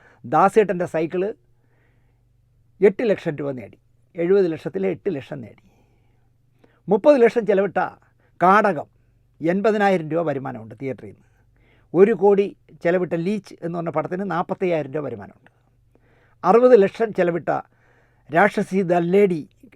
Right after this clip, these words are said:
ലെ-, രാക്ഷസി ദ ലേഡി കില്ലർ എന്ന് പറഞ്ഞ പടം നാല് ലക്ഷം രൂപ തിയേറ്ററിൽ നിന്ന് നേടി. ഉറ്റവർ ചിലവ് എത്രയാണെന്ന് അവർ കൊടുത്തിട്ടില്ല പ്രൊഡ്യൂസേഴ്സ്, പക്ഷേ വരവ്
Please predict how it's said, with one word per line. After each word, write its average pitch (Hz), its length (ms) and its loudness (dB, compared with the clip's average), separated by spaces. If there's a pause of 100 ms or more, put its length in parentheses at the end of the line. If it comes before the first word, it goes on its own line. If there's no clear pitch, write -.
(140)
ലെ-, 165 140 -2 (240)
രാക്ഷസി 185 440 -4
ദ 180 120 -2 (340)
ലേഡി 202 320 2
കില്ലർ 185 260 0 (100)
എന്ന് 170 180 -6
പറഞ്ഞ 165 240 -4
പടം 147 200 -4 (1160)
നാല് 208 260 -2
ലക്ഷം 180 260 -6
രൂപ 170 160 -2
തിയേറ്ററിൽ 139 260 -6
നിന്ന് 117 140 -14
നേടി. 98 140 -20 (1300)
ഉറ്റവർ 202 340 4 (920)
ചിലവ് 233 260 4
എത്രയാണെന്ന് 202 500 0 (140)
അവർ 170 100 -2 (100)
കൊടുത്തിട്ടില്ല 147 420 -6
പ്രൊഡ്യൂസേഴ്സ്, 120 520 -16 (180)
പക്ഷേ 190 220 -6
വരവ് 226 300 4